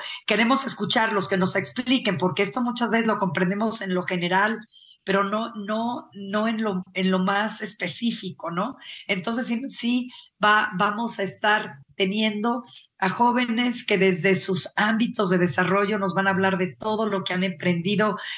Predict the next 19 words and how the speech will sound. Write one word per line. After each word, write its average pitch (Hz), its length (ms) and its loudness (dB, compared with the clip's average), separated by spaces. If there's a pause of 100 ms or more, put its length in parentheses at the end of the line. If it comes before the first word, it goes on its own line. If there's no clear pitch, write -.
(140)
de 190 160 2
todo 247 320 4
lo 233 120 2
que 208 120 -4
están 196 320 -2
por 208 160 -4
emprender 185 720 -2 (380)
y 190 180 -6
cómo 247 600 2
ellos, 220 580 0
junto 196 420 -4
con, 180 240 0
pues, 190 540 -2 (140)
con 185 340 -2 (140)
esta 233 360 -2
conectividad 196 640 0
que - 80 -4
existe - 480 0
hoy, 226 320 4